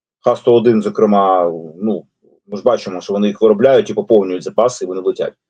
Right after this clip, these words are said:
Тому санкції, вони сповільнюють, але вони не повністю перекривають, е, можливості щодо,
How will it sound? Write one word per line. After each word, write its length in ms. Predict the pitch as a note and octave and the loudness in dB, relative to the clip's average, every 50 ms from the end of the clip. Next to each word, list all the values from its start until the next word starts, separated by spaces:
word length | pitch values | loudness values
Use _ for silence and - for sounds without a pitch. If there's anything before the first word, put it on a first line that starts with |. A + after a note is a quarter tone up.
| _ _ _ _ _ _ - | _ _ _ _ _ _ -18
Тому 160 | F#2 F#2 G#2 | -14 -12 -6
санкції, 400 | G#2 - C3 B2+ A#2+ A2+ - C3 | -2 -2 0 0 0 0 2 4
вони 180 | B2+ C3 C#3 C3+ | 4 4 4 2
сповільнюють, 720 | - - - D3+ D#3+ G#3+ A#3 A3 G3 D3+ B2 A2+ G#2+ G#2 G#2 | 0 0 0 2 4 4 4 4 4 4 4 4 2 4 4
але 460 | G#2 A2 B2 C3 C3+ C3 B2+ B2 A#2+ | 4 4 4 4 4 4 4 4 4
вони 280 | A2+ A#2+ B2 B2+ B2+ | 4 2 0 0 -2
не 100 | A#2+ B2 | -4 -4
повністю 480 | - - C#3 A2+ A2 G#2 G#2 - - G#2 | -4 -2 -2 -2 -2 -4 -6 -8 -10 -6
перекривають, 720 | - G#2 G2 G2+ - G#2 G#2 F#2+ E2+ D#2+ D2+ C2+ - _ - | -2 -2 -2 -2 0 2 2 2 4 2 0 -2 -6 _ -18
е, 60 | - D2 D#2 F#2 | -16 -14 -14 -14
можливості 500 | G2+ F#2 - G2 F#2 F2 E2+ D#2+ - _ _ | -14 -14 -12 -10 -8 -8 -8 -10 -12 _ _
щодо, 520 | - - - - D#2 - - C#2+ - - | -20 -20 -18 -16 -14 -14 -12 -14 -14 -16